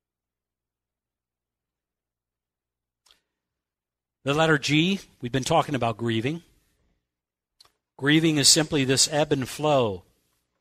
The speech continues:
It's the high tide and the low tide constantly coming in and going out. And the difficult thing, again, is that we can't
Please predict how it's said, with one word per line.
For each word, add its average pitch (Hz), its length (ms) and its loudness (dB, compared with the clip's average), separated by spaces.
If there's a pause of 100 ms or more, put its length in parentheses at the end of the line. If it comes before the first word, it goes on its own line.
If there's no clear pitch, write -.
(840)
It's - 140 -4
the 131 80 2
high 160 320 4
tide 165 420 4
and 131 140 0
the 120 40 0
low 143 240 4
tide 117 400 -4
constantly 143 600 -4
coming 135 400 -6
in 135 180 -2
and 117 160 -6
going 123 360 -2
out. 117 320 -6 (2250)
And 143 120 -2
the 143 80 4
difficult 190 460 0
thing, 170 300 -2
again, 131 560 -4 (400)
is 147 260 2
that 139 260 2 (1000)
we 175 220 2
can't 185 580 -6